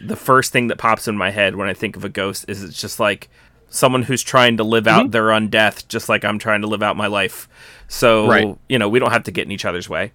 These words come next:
Speaker 1: So, yeah,
Speaker 2: That's
Speaker 1: I'd continue living in my home.
Speaker 2: Good answer. Have you ever seen an object mysteriously move without being touched?
Speaker 1: Yes. Yes, I have. In fact, there was a, a house I used to live in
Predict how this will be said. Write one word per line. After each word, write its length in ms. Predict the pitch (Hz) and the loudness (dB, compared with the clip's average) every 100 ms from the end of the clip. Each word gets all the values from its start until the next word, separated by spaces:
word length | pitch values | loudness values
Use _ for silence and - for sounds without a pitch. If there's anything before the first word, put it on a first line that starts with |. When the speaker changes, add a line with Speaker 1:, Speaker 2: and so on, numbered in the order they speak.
| _ _ - | _ _ -16
Speaker 1:
So, 440 | - 117 110 110 - - | 0 2 2 0 -6 0
yeah, 100 | 151 | 2
Speaker 2:
That's 80 | 92 | 2
Speaker 1:
I'd 140 | 107 | -2
continue 340 | - 110 90 87 | -4 -6 -6 -6
living 200 | 82 85 | -8 -8
in 40 | |
my 100 | 78 | -10
home. 200 | 101 101 - _ _ _ _ | -10 -12 -14 _ _ _ _
Speaker 2:
Good 100 | 202 | -2
answer. 240 | 277 - - _ _ _ - - _ _ _ - | -2 -6 -18 _ _ _ -20 -20 _ _ _ -4
Have 340 | - 165 - | 2 2 2
you 160 | 185 - | -4 0
ever 280 | 185 190 214 | 0 2 2
seen 380 | 202 - 180 185 | 0 2 2 4
an 180 | 180 175 - | 2 0 -2
object 580 | 175 175 - - - - | 0 0 -2 -6 -6 -6
mysteriously 1040 | 110 - - - 123 123 135 135 - 139 | -4 -2 -4 -2 0 2 0 -2 2 2
move 480 | 123 160 131 110 101 | 4 2 0 -4 -8
without 360 | 110 - 117 - _ | -8 0 0 0 _
being 320 | 117 107 107 | 0 0 -6
touched? 800 | - 123 - - - - - - _ _ _ _ | -8 -6 -6 -8 -10 -10 -12 -18 _ _ _ _
Speaker 1:
Yes. 560 | 113 110 - - - - _ | -6 -4 -4 -8 -12 -16 _
Yes, 240 | 107 - | -8 -4
I 120 | 101 | -4
have. 400 | 101 - - - _ _ _ - | -4 -10 -12 -20 _ _ _ -6
In 120 | 110 | -2
fact, 300 | - 113 113 | 4 2 2
there 180 | 110 110 | 0 0
was 200 | 110 104 | 0 0
a, 200 | 101 - | 0 0
a 100 | 98 | -4
house 360 | - 107 110 | -2 0 0
I 60 | 110 | -2
used 300 | 101 107 - | -2 -4 -6
to 80 | 104 | -6
live 260 | 107 107 | -4 -4
in 420 | 104 104 101 101 | -2 -4 -4 -8